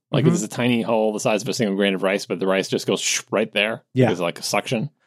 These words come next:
Speaker 2: Oh my gosh, if it's exactly rice-sized, and that's why other things,
Speaker 1: Yeah.
Speaker 2: like, I never get steak in my nose.
Speaker 1: Your nose is like a Dyson. It never loses suction. You eat the rice
Speaker 2: Exactly.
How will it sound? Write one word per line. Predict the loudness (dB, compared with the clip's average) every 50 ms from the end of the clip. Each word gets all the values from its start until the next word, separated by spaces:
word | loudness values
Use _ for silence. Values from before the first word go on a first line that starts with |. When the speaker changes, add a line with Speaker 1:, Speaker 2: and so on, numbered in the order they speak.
| -18 _
Speaker 2:
Oh | -4 -2 0 0 2
my | 0 0 -2
gosh, | -2 0 0 0 0 -2 -6
if | -10 -8
it's | -6 -6
exactly | -6 -6 0 2 2 2 2 0 -2 0
rice-sized, | 0 0 0 0 -2 -4 -2 0 0 0 0 0 -2 -4 -6 -2
and | 0 2
that's | 2 2 0
why | -6
other | -4 -2 0 0 0
things, | -2 -2 -4 -2 -2
Speaker 1:
Yeah. |
Speaker 2:
like, | -2 0 0
I | 2
never | 2 2 2 2
get | 0 -4 -6
steak | -4 0 2 2 2 2 -2
in | -6 -8
my | -10 -10
nose. | -12 -12 -14 -16 -12 -6
Speaker 1:
Your | -2 0
nose | 0 2 2 2 2
is | 2
like | 0 0 0
a | 0
Dyson. | 0 0 0 0 0 -2 -4
It | -4 -2
never | -4 -4 -4 0
loses | 0 0 0 -2 -4 -4
suction. | -4 -4 -4 -4 -8 -12 -14 -12
You | -12 -12 -10
eat | -10 -10 -10 -6
the | -4
rice | -2 0 -2 -2 0
Speaker 2:
Exactly. | 0 0 0 0 -2 -6 -12 -14 -14